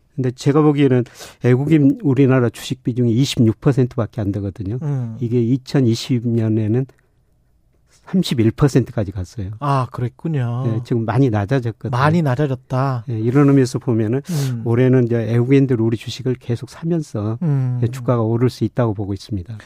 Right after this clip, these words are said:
Speaker 2: 근데 그 교수님이 자주 보시는 우리 코스피 지수와 가장 연동이 된다는 일평균 수출 금액 같은
Speaker 1: 예.
Speaker 2: 경우는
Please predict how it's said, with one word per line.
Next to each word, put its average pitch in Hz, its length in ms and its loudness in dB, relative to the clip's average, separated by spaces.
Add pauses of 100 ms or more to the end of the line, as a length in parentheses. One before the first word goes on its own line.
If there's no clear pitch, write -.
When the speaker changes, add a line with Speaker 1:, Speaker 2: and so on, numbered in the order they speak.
(300)
Speaker 2:
근데 254 240 0 (100)
그 214 300 2
교수님이 214 480 2
자주 151 240 -4
보시는 156 880 0
우리 156 200 0
코스피 208 560 -4
지수와 160 460 -2
가장 147 340 -2
연동이 151 400 0
된다는 131 500 -2
일평균 160 480 0
수출 - 260 -6
금액 190 220 0
같은 131 300 -4
Speaker 1:
예. 120 60 0
Speaker 2:
경우는 123 500 2